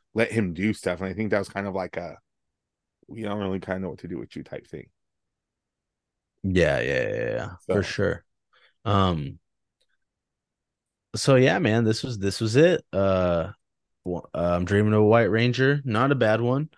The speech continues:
Speaker 1: No.
Speaker 2: Um, not a bad one. Uh, I'm still in, we gotta be here next year to do this al-, that creepy alpha one.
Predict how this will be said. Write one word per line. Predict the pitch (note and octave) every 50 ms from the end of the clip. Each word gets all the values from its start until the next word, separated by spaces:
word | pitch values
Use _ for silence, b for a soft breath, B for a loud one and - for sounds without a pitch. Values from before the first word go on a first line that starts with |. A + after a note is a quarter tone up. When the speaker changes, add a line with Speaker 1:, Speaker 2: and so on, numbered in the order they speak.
| b b b b b b b - -
Speaker 1:
No. | - G#2
Speaker 2:
Um, | G#2 G#2 G2+ G2+ G2 F#2 F2+ F2 F2 E2+ E2+ E2+ F2 _ _ -
not | F2+ G2 G2+ A#2
a | B2+
bad | A#2 G#2+ G2+ F#2+ F#2+
one. | G2 G2+ G2+ G2+ G2 G2 F#2
Uh, | - A2 G2 F#2+ F#2+ F#2+ F#2+ F#2+ F#2+ F#2 -
I'm | G#2 A2 G#2+
still | - - - A#2+ A#2+ A#2 A#2
in, | A#2 A2+ G#2+ G#2 A2 - _ _ - - - _ _ _ _ _ _ _ b b b b b b b
we | - F#2
gotta | G2 G2 G2 G2
be | F2+ G2 F#2
here | F#2 F#2 F#2 F#2
next | F#2 F2+ - - -
year | G2 F#2
to | E2 E2
do | D#2 F2+ F2
this | D#2+ D#2 E2 -
al-, | F2 D#2+ - F2
that | F2+ D#2+ B1 -
creepy | - F#2+ F#2 - E2+ E2
alpha | D#2+ E2 D#2 - -
one. | - - B1+ D2 E2